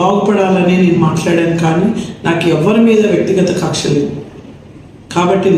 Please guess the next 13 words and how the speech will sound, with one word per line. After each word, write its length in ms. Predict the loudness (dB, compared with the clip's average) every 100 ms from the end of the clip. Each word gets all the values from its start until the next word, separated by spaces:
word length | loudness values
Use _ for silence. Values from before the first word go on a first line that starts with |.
| 2
నా 120 | 2 2 2
మీద 200 | 4 2 0 -2 -6 -8 -4 0
ఎవరైనా 480 | 2 2 4 2 0 -2 -4 -2
ఆరోపణలు 440 | 0 2 2 2 2
చేసే 260 | 0 0 2 2
ముందు 240 | 2 4 2 0 -4 -8 0
మీ 120 | 2 4
దగ్గర 240 | 4 2 0 0
ప్రూఫ్ 200 | 0 2 2
ఉందేమో 300 | 4 2 0 0
చూసుకొని 380 | 0 0 2 2 2
ఆరోపణ 280 | 0 2 0 0
చేయండి, 340 | 0 -2 -2